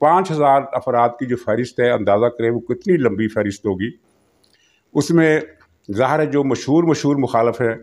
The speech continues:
अपोजिशन के लीडर उस वक्त की, बड़े-बड़े पार्लियामेंटेरियन और बड़े-बड़े सहाफ़ी, उन सब को मिलाकर अगर हम गिनती करें तो वो दो ढाई सौ, तीन सौ से ज़्यादा नहीं बनती। ढाई तीन सौ से ज़्यादा गिनती नहीं बनती इन सफ़े अव्वल के लोगों की।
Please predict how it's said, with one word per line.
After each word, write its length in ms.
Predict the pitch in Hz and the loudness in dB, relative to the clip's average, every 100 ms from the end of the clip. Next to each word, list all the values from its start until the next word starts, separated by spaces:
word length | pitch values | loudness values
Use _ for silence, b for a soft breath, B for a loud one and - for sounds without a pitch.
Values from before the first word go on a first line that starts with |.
| _ | _
अपोजिशन 480 | 107 131 120 120 135 | -2 2 2 2 0
के 100 | 131 | 0
लीडर 360 | 117 113 123 120 | 0 2 2 2
उस 160 | 104 | -2
वक्त 180 | 117 - | -4 -6
की, 200 | - 110 113 98 | -8 -8 -8 -4
बड़े-बड़े 360 | 113 123 117 120 | 0 2 2 0
पार्लियामेंटेरियन 1080 | 120 110 113 117 110 120 117 117 123 113 113 _ - | 0 0 0 0 -2 0 0 2 0 -2 -6 _ 0
और 260 | 110 113 104 | 2 2 0
बड़े-बड़े 380 | 113 123 120 117 | -2 0 0 -2
सहाफ़ी, 640 | - 117 110 107 127 110 - _ - | -2 -2 0 0 -4 -6 -10 _ 0
उन 120 | 160 | 0
सब 360 | - - 190 190 | 0 -2 -2 0
को 160 | 180 156 | 0 2
मिलाकर 580 | 127 131 147 156 127 107 110 | 2 2 2 0 -4 -4 0
अगर 180 | 123 | 2
हम 120 | 131 120 | 2 -2
गिनती 300 | 120 117 139 | -4 -2 0
करें 240 | 139 131 | 2 2
तो 60 | 135 | 0
वो 100 | 135 | -2
दो 180 | 113 143 | 2 2
ढाई 220 | 120 127 | 2 -2
सौ, 180 | 127 127 | -2 -4
तीन 220 | 127 127 120 | -2 -4 -4
सौ 160 | 139 | -4
से 140 | 123 127 | -2 0
ज़्यादा 280 | 101 107 127 | 0 2 0
नहीं 200 | 107 107 | 0 0
बनती। 380 | 92 80 85 - _ _ _ _ _ _ _ | -4 -6 -12 -14 _ _ _ _ _ _ _
ढाई 300 | 110 117 131 147 | -4 0 0 -2
तीन 200 | 147 147 | -2 -2
सौ 180 | 147 156 | 0 -2
से 160 | 160 | -2
ज़्यादा 280 | 117 120 131 | 0 2 2
गिनती 300 | 139 135 135 | -2 -4 -2
नहीं 140 | 156 185 | -2 0
बनती 340 | 151 147 151 | 0 -2 -4
इन 80 | 151 | -4
सफ़े 280 | 131 135 139 | -4 -4 -2
अव्वल 240 | 127 120 123 | 0 0 -2
के 120 | 127 | 0
लोगों 260 | 107 95 95 | 0 0 -2
की। 160 | 90 | -6